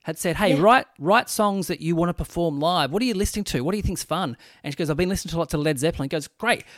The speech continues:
Speaker 1: go out there and write a song that sounds like Led, Led Zeppelin." This is what she produced, her, her
Speaker 2: Oh.
Speaker 1: attempt at Led Zeppelin.
Speaker 2: Okay,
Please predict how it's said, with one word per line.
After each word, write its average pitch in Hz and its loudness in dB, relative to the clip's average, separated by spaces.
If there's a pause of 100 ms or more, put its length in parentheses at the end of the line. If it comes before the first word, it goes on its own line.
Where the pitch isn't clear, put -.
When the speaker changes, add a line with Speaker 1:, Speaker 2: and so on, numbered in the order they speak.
(120)
Speaker 1:
go 220 4
out 233 6
there 220 4
and 170 2
write 185 6
a 160 0
song 180 0
that 143 -4
sounds 190 -2
like 147 -2
Led, 151 0 (100)
Led 160 0
Zeppelin." 135 -2 (400)
This 208 4
is 185 -2
what 175 -2
she 156 -4
produced, 139 -4 (340)
her, 156 2 (100)
her 170 4
Speaker 2:
Oh. 156 -6
Speaker 1:
attempt 170 0
at 151 -2
Led 143 -4
Zeppelin. 135 -4 (540)
Speaker 2:
Okay, 190 -2